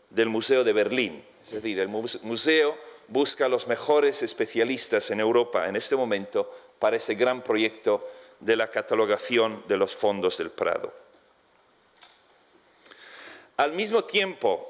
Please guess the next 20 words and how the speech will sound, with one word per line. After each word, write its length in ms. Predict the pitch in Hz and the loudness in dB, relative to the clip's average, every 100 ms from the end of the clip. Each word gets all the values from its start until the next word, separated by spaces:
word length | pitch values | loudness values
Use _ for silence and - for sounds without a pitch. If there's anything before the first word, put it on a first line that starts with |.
| - | -8
que 140 | - | -2
se 160 | 117 147 | 2 2
iban 240 | 147 147 | 2 0
llevando 340 | 139 139 151 139 | 0 0 0 -2
a 80 | 131 | 0
cabo 340 | 156 143 113 | 0 2 0
las 240 | 110 117 | 0 -2
investigaciones 920 | 120 120 - 113 - - 147 151 120 107 | 0 0 0 0 -2 2 2 2 0 0
documentales 1040 | 113 117 110 110 - 151 123 85 - - - | -2 0 -2 -4 0 0 0 -4 -6 -8 -4
e 80 | 101 | -2
histórico-artísticas 1500 | 107 - 131 127 110 104 - 180 - 107 - 101 139 - - - - - - | -2 2 2 2 0 -2 -4 0 0 -2 0 0 0 -6 -8 -16 -20 -20 -8
y 100 | 117 | 0
las 180 | 131 135 | 0 0
gestiones 640 | - 127 - 160 160 147 | -2 -4 0 2 2 0
para 280 | - 123 117 | -2 -2 -2
traer 440 | 135 127 143 135 110 | 0 2 2 0 -2
a 80 | 117 | 0
los 220 | 120 139 | 2 0
especialistas 880 | - 110 - 113 131 - 113 104 | -2 -4 2 0 2 0 0 0
internacionales, 1160 | 107 - 101 110 - 101 131 151 113 - - - | -4 -2 0 0 -2 -2 0 -2 -2 -2 -4 -8